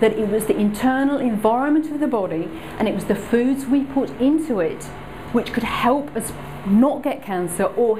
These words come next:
heal the body from cancer if we did have it. And in, um, eighteen ninety-four, he stopped surgery.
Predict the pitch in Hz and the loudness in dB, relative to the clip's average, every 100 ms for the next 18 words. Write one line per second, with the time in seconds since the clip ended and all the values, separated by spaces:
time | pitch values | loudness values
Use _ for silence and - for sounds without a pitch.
0 | - 233 294 330 294 - - 196 185 190 | -2 0 2 2 -2 -6 -8 -4 0 0
1 | 185 185 170 180 175 - 196 - 214 190 | -2 -4 -2 -2 -2 -2 -4 -2 0 0
2 | 165 208 220 180 - - - - - - | -2 -4 -2 -2 -4 -10 -14 -14 -14 -14
3 | - - 254 262 262 254 233 226 220 220 | -14 -2 2 4 2 0 -2 -2 0 2
4 | 294 311 - 311 277 269 262 247 240 - | 2 2 0 2 2 2 0 0 -2 0
5 | 302 277 233 269 277 - 277 233 - - | 2 2 2 0 -2 2 4 4 -4 -2
6 | 247 226 214 175 160 | 2 2 0 -2 -2